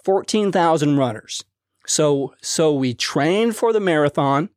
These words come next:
We both finished together. It was awesome. And, and you feel really, really good about yourself because you accomplished something. You set a goal and you trained and you did it.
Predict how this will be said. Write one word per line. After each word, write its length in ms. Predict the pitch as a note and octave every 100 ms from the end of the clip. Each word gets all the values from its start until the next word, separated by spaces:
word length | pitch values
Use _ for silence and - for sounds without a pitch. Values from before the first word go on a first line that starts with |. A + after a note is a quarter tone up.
| _ _ _ _
We 160 | D3 D3+
both 340 | A#2 F3+ F3+
finished 420 | - F#3 F#3 -
together. 400 | F3 D#3 E3+ E3
It 120 | D#3+
was 160 | E3 D3
awesome. 540 | D#3+ D#3 D#3+ D3 G#2 _ _ _
And, 140 | C#3+ D3+ - _ _
and 300 | - D#3+ F3
you 100 | E3+
feel 220 | D#3 F#3+ E3+
really, 480 | D3 D#3 E3 D3+ -
really 480 | C#3+ D3+ D3 C3+ C#3 _ _ C3
good 200 | C3 E3
about 260 | D#3 D#3+ C#3
yourself 500 | D#3+ - F3 D#3+ -
because 500 | C#3 C#3+ C#3 D#3 C#3+
you 140 | C3+ D3
accomplished 600 | C3+ - F3+ D#3 D#3+ D3
something. 420 | C#3 B2 B2 G2+ - - - -
You 560 | C3 D3 D#3 D3+ C#3+ - _ _
set 280 | - - E3+
a 60 | F#3+
goal 540 | E3 D#3+ D3+ D3+ D3 _
and 220 | C#3 C3+
you 240 | C3+ C3 - _ -
trained 600 | - D3+ D#3 D3+ D3+ C3+ -
and 160 | C3+
you 140 | C3 C3
did 320 | A#2+ C#3+ D3+
it. 240 | A2+ -